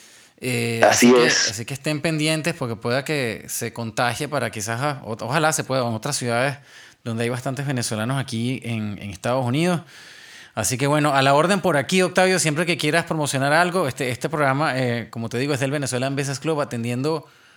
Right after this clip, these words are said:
Speaker 1: la comunidad venezolana, apoyando las iniciativas de la comunidad venezolana en los negocios y en las cosas culturales. Eh, esto es,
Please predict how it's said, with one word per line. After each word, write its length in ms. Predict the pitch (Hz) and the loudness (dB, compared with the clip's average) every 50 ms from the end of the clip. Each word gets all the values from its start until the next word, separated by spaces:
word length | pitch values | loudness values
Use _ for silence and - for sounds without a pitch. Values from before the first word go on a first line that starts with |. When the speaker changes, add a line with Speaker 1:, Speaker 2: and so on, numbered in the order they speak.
| _ - | _ -10
Speaker 1:
la 280 | - 120 123 120 - - | -6 -4 -4 -4 -4 -6
comunidad 440 | - 127 120 120 113 117 117 120 135 | -6 -4 -4 -2 -2 0 2 2 2
venezolana, 680 | 160 165 151 - - 117 113 139 151 165 175 175 165 | 2 2 0 0 0 2 4 4 6 6 4 4 2
apoyando 420 | 156 - 127 117 120 123 135 147 | 0 0 0 0 0 0 0 0
las 160 | 147 151 135 | -2 -2 -2
iniciativas 500 | 139 135 127 - - 104 - 135 143 156 | -2 -4 -4 -4 -4 -6 -6 -4 -4 -2
de 60 | 165 151 | -2 -2
la 80 | 139 | -4
comunidad 280 | - 120 113 110 110 120 | -4 -4 -4 -2 -2 -2
venezolana 720 | 139 147 143 - 135 127 143 160 185 196 202 196 - - - - - - - - - | -2 -2 -4 -4 -2 0 0 0 2 0 0 -2 -4 -8 -14 -20 -20 -20 -20 -12 -8
en 160 | 127 123 123 | -6 -4 -2
los 120 | 123 110 | -2 0
negocios 520 | 113 117 120 143 165 180 185 - - 180 151 | 0 0 2 2 2 2 2 0 0 -2 0
y 40 | |
en 80 | 139 120 | 0 0
las 100 | 113 - | -2 -2
cosas 240 | - 120 - 147 - | -4 -4 -6 -6 -6
culturales. 600 | - 139 117 147 127 139 156 170 185 170 160 - - | -6 -6 -4 0 2 2 2 2 2 -2 -4 -6 -8
Eh, 220 | 123 120 120 - - | -6 -6 -6 -4 -4
esto 380 | 120 123 120 - - 151 151 | -2 -2 -2 0 0 2 4
es, 320 | 147 151 165 170 147 - | 4 4 4 2 0 -2